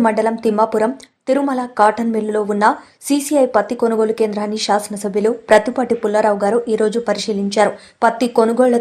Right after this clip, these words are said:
తీరుపై రైతులను వివరాలు అడిగి తెలుసుకున్నారు. పత్తి రైతుల ఇబ్బందులపై తాను అసెంబ్లీలో కేంద్ర మంత్రి పెమ్మసాని చంద్రశేఖర్ కేంద్రంతోనూ మాట్లాడామని ప్రత్తిపాటి చెప్పారు. రాష్ట్ర వ్యవసాయ మంత్రి అచ్చెన్నాయుడు కూడా సీఎం చంద్రబాబు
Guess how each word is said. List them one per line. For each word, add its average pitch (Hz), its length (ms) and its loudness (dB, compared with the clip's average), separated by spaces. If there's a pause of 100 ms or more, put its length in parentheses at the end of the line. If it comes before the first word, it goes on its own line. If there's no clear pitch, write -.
తీరుపై 214 300 2 (400)
రైతులను 247 480 2
వివరాలు 226 420 0
అడిగి 202 240 -6
తెలుసుకున్నారు. 214 540 2 (340)
పత్తి 254 280 4
రైతుల 294 280 4 (120)
ఇబ్బందులపై 226 500 0 (260)
తాను 226 200 6 (120)
అసెంబ్లీలో 233 480 4 (340)
కేంద్ర 269 300 6
మంత్రి 240 260 0 (420)
పెమ్మసాని 262 560 -2
చంద్రశేఖర్ 233 540 0 (100)
కేంద్రంతోనూ 220 540 0 (100)
మాట్లాడామని 214 560 0 (160)
ప్రత్తిపాటి 226 540 0
చెప్పారు. 214 300 0 (360)
రాష్ట్ర 262 280 6 (100)
వ్యవసాయ 254 400 2 (100)
మంత్రి 220 220 0 (160)
అచ్చెన్నాయుడు 233 580 -2
కూడా 220 160 8 (300)
సీఎం 294 240 6 (100)
చంద్రబాబు 285 400 4